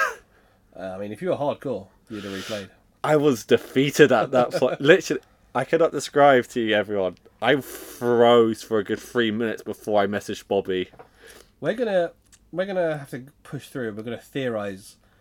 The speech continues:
Speaker 1: from what I tell you,
Speaker 2: Yes.
Speaker 1: what your tactics would have been.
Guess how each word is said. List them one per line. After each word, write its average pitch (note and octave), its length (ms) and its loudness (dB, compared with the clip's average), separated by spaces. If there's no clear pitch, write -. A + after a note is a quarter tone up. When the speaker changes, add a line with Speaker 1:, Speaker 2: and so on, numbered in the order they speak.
Speaker 1:
from C3+ 200 -6
what C3 120 -4
I C3+ 100 -4
tell C3 240 -8
you, F#2+ 280 -14
Speaker 2:
Yes. B2+ 320 0
Speaker 1:
what C#3 200 -2
your B2 340 -4
tactics G#2+ 480 -14
would G2+ 100 -12
have F2+ 80 -16
been. F2+ 220 -14